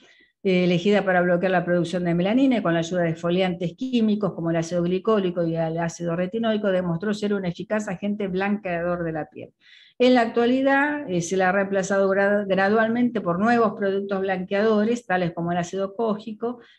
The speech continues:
y el ácido fítico, debido a la in-, a la inestabilidad de los productos que contienen la hidroquinona, ¿sí? O sea, tiene el mismo problema que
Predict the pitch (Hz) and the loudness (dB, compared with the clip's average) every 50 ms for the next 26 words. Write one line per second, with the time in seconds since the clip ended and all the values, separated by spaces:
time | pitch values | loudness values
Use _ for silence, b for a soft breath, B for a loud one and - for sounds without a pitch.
0 | B _ 180 175 180 185 175 180 - 185 190 180 170 - 269 254 220 208 - 202 | B _ -2 0 0 0 0 -2 -2 -2 -2 -2 -2 0 0 0 0 0 -4 -4
1 | - 226 247 277 269 B B B B B B B B B _ - 277 277 262 247 | -4 -4 -4 -4 -6 B B B B B B B B B _ 2 4 6 6 6
2 | 240 233 220 202 208 208 208 214 214 220 208 196 202 214 233 254 247 214 175 - | 6 6 6 6 6 4 4 2 2 2 2 2 4 4 4 4 4 4 2 0
3 | - 196 185 185 190 202 208 220 208 180 - - 190 190 196 202 202 202 202 - | -2 0 0 2 2 2 2 2 2 0 -2 -2 0 0 0 0 -2 -4 -4 -4
4 | 175 175 175 175 175 175 190 190 196 190 180 170 165 170 170 175 175 170 160 165 | -6 -4 -2 -2 -2 -2 -2 -2 -2 -2 0 0 0 2 2 2 2 0 -2 -2
5 | 160 151 151 135 127 135 139 - - - - - 254 285 254 - - 170 160 165 | -4 -4 -4 -4 -6 -10 -14 -18 -18 -20 -10 -8 -8 -6 -6 -8 -8 -8 -10 -4
6 | 175 190 185 185 185 190 214 254 269 262 269 254 240 - 214 214 214 214 220 233 | -4 -2 -2 -2 -2 0 2 4 4 4 4 4 2 -2 -2 0 2 2 2 4
7 | 254 254 233 208 - 202 208 226 269 294 | 4 2 2 0 0 0 0 0 -2 -4